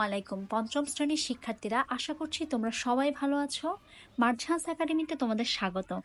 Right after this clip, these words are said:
আমি আজকে তোমাদের আমার বাংলা বইয়ের প্রথম গল্প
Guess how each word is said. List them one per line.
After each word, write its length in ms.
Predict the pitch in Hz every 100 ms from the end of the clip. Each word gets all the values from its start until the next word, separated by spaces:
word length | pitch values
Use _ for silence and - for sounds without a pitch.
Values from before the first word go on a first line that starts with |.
| - -
আমি 260 | 233 285
আজকে 280 | 311 - -
তোমাদের 420 | 330 330 269 220 320 - - -
আমার 320 | 226 262 302
বাংলা 320 | 311 311 311
বইয়ের 360 | 285 269 226 302 -
প্রথম 300 | 262 262 - 339 269
গল্প 500 | 208 196 196 214